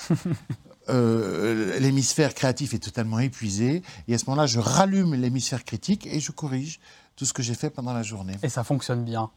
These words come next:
Speaker 2: Voilà.
Speaker 1: C'est pour ça que je suis si prolifique. Ça vient aussi d'une méthode.
Speaker 2: On va revenir effectivement à votre travail prolifique, notamment au défi de Jérusalem, euh, ce récit autobiographique. Qu'est-ce que vous avez appris sur vous-même, euh, lorsque vous avez fait ce périple ?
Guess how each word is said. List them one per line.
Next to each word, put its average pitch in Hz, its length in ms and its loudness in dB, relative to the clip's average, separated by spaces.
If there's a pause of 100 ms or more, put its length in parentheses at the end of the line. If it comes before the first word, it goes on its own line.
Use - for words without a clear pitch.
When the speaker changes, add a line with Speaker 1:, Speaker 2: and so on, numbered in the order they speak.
(580)
Speaker 2:
Voilà. 117 200 -4
Speaker 1:
C'est 180 100 4
pour 202 120 4
ça 254 140 4
que 208 80 -2
je 175 40 0
suis - 180 -2
si 139 120 -2
prolifique. 156 580 -4 (300)
Ça - 200 2
vient 143 280 0
aussi 180 300 2
d'une 180 180 4
méthode. 120 400 -4 (220)
Speaker 2:
On 127 40 -2
va 143 100 6
revenir 135 440 4
effectivement 120 560 0
à 107 40 2
votre 113 260 -4
travail 120 260 2
prolifique, 123 460 -2
notamment 123 400 2
au 117 80 -2
défi 135 320 2
de 127 120 0
Jérusalem, 127 680 4 (280)
euh, 120 60 -2
ce - 160 0
récit 143 400 4
autobiographique. 127 840 2 (240)
Qu'est-ce 208 200 0
que 180 80 2
vous 139 260 4
avez 151 220 6
appris 156 340 2
sur - 180 -6
vous-même, 151 600 4
euh, 131 180 0
lorsque 143 360 0
vous 123 240 0
avez 123 120 0
fait - 140 0
ce - 160 -2
périple ? 113 560 -4